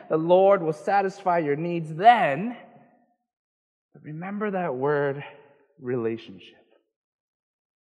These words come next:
What I think this text is reminding us is that God does not act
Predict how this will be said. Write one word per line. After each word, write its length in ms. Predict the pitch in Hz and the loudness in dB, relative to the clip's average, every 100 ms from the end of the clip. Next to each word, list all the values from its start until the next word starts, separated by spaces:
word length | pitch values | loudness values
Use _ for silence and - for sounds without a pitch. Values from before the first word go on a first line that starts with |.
| _ _ _ _ _ _ _ - | _ _ _ _ _ _ _ -12
What 120 | 131 | -10
I 60 | 139 | -10
think 320 | - 170 - - _ - | -10 -12 -12 -20 _ -12
this 180 | 139 - - | -12 -12 -12
text 300 | 156 156 - | -10 -10 -12
is 140 | 131 127 | -12 -8
reminding 640 | 120 123 156 175 123 104 | -8 -6 -6 -6 -8 -12
us 200 | 85 - _ _ _ _ _ _ _ _ _ | -16 -20 _ _ _ _ _ _ _ _ _
is 100 | 127 | -6
that 100 | 139 | -6
God 500 | 120 147 156 170 165 | 0 2 4 2 2
does 220 | 143 127 | -2 -6
not 480 | 131 143 156 156 - - | -4 -2 -2 -4 -12 -6
act 420 | 139 147 - - | -4 -4 -8 -20